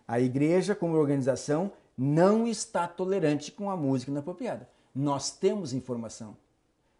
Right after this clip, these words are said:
Nós, nós mesmos, a igreja é nós, queridos irmãos e amigos. A igreja somos nós.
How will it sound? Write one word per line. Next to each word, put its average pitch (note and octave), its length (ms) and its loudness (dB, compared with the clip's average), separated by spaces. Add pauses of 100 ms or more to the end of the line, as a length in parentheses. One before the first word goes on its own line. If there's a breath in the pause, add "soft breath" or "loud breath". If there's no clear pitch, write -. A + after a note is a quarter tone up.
(100)
Nós, - 760 -4 (160)
nós D3+ 400 -2
mesmos, C#3 260 -2
a D3 80 0
igreja D#3 460 2
é D3+ 80 -2
nós, D#3+ 560 -4 (400)
queridos C3 260 -4
irmãos C3+ 320 -4
e B2+ 60 -6
amigos. A#2+ 360 -8 (280)
A - 80 -2
igreja E3 280 0
somos F#3+ 240 -2
nós. D#3+ 400 -6